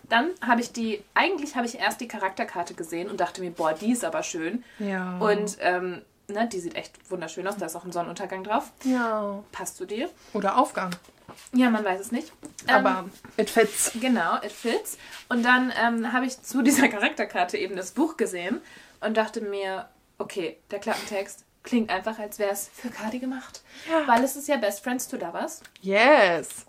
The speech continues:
Speaker 1: Und
Speaker 2: Und es ist mit der großen, großen Angst, verliere ich ihn für immer.
Speaker 1: Ja, mega.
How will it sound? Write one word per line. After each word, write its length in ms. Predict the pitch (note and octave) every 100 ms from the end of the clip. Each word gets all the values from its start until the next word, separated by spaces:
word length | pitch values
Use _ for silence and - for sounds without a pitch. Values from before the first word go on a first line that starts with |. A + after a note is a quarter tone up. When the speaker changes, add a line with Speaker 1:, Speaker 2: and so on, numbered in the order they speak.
| -
Speaker 1:
Und 160 | A#3+
Speaker 2:
Und 180 | A3+ A3+
es 100 | G3
ist 140 | - B3
mit 160 | A3
der 120 | G#3+ G3+
großen, 440 | G#3 D4+ F4 C4
großen 520 | G#3+ B3+ C4 A3+ G#3+
Angst, 440 | A#3 A#3 B3 C#4 - - - -
verliere 420 | - A3 A3 G3+
ich 120 | -
ihn 80 | G3
für 160 | - A3
immer. 300 | F#3 - -
Speaker 1:
Ja, 240 | B3 A3+ - _ _ _ _ _
mega. 380 | A3 G3 G2+